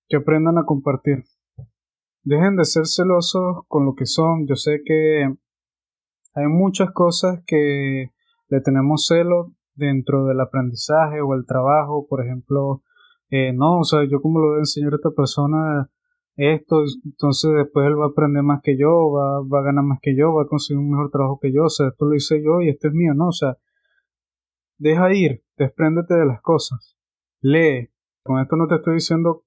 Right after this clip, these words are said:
que leas un libro, de hecho, yo no soy una persona de leer libros, pero sí me gusta leer, me gusta leer sobre lo que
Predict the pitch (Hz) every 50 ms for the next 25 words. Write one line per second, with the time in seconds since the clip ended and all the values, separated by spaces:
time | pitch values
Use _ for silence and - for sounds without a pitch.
0 | _ - 147 135 135 135 139 151 147 139 147 165 170 170 175 170 151 - 147 139
1 | 131 123 - - 156 156 160 156 _ _ _ _ _ _ 135 135 135 147 143 -
2 | 160 156 156 160 160 147 147 135 - - 139 147 156 156 143 139 135 135 135 139
3 | 147 170 175 170 170 165 160 151 - - 151 131 131 120 - - 143 143 147 147
4 | 147 143 147 - 151 139 131 131 135 147 156 156 156 156 156 _ _ _ _ _
5 | _ _ _ _ _ 151 147 147 139 135 131 123 - - 156 147 147 143 139 139
6 | 135 - _ _ _ _ _ _ _ _ _ _ _ _ - 135 139 143 139 143
7 | 147 143 - - 175 160 156 156 156 143 139 135 139 - 139 135 135 131 131 131